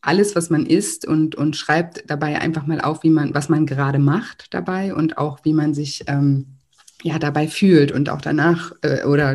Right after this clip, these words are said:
äh, währenddessen eben fühlt. Und so kann man, kann man eben ein Muster, also, oder erkennt man ziemlich schnell ein Muster, äh, zu welchen, ja, aus welchen emotionalen Gründen man einfach isst. Und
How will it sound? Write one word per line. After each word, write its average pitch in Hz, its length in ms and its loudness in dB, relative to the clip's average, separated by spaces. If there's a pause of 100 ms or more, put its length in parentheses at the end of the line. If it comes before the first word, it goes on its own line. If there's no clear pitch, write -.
(120)
äh, 143 160 -2
währenddessen 160 500 0
eben 147 220 2
fühlt. 143 340 0
Und 139 240 -4 (300)
so 160 300 4
kann 160 180 2
man, 151 300 2 (340)
kann 165 140 4
man 160 120 6
eben 160 200 8
ein 165 100 8
Muster, 165 500 4
also, 139 180 0
oder 135 160 0
erkennt 139 320 0
man 156 140 0
ziemlich 156 260 2
schnell 147 180 -2
ein 151 120 2
Muster, 165 640 2 (320)
äh, - 120 -18
zu - 140 -14
welchen, 156 560 2
ja, 147 300 -2 (180)
aus - 180 -4
welchen 160 200 4
emotionalen 156 600 2
Gründen 156 340 0
man 143 180 0
einfach 143 320 -6
isst. - 400 -6
Und 139 260 -2